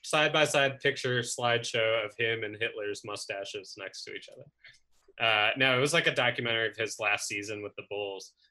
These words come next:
but there was also, like, a really funny, uh, Larry Bird thing in that where, like, Michael Jordan beat Larry. It was, like, when Larry Bird was on his way out of,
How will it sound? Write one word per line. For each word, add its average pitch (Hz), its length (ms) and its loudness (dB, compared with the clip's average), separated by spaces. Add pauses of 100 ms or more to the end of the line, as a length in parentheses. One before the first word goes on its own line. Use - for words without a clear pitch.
(240)
but 120 60 -12
there 117 100 2
was 113 100 2
also, 120 280 2
like, 117 160 2
a 110 60 0
really 107 300 -2
funny, 107 580 -2
uh, 101 540 -2 (540)
Larry 107 340 0
Bird 104 220 -2 (140)
thing 104 160 -2
in 101 100 -6
that 98 240 -4
where, 101 180 -6
like, 98 200 -6 (120)
Michael 104 220 -8
Jordan 101 500 -8 (960)
beat 143 240 0
Larry. 131 260 2
It 139 80 -2
was, 127 160 -2
like, 123 280 4
when 123 180 -2
Larry 135 220 6
Bird 127 240 2
was 117 140 -2
on 113 260 -2
his 110 180 -4
way 107 260 4
out 110 280 2 (760)
of, 107 260 -4